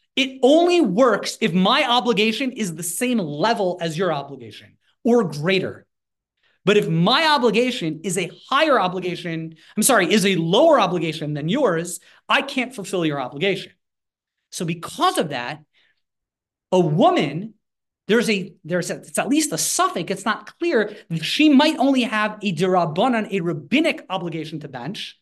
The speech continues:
So therefore, a woman should not, we'll change that to cannot fulfill a man's obligation to bench. So if a woman were to bench out loud for a man,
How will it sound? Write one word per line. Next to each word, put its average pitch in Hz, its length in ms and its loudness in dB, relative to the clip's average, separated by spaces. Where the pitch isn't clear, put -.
So 214 260 4
therefore, 262 840 2
a 196 80 0
woman 208 720 -2
should - 420 -4
not, 190 300 -2
we'll 160 180 -6
change 185 300 -2
that 160 160 -4
to 165 240 -4
cannot 208 760 0
fulfill 180 340 -4
a 175 40 -2
man's 170 280 0
obligation 147 420 -6
to 139 60 -14
bench. 131 420 -8
So 165 100 -8
if 147 60 -2
a 156 40 2
woman 240 280 4
were 233 80 6
to 196 80 4
bench 208 280 -2
out 190 240 0
loud 170 640 0
for 180 220 -2
a 165 60 0
man, 180 600 0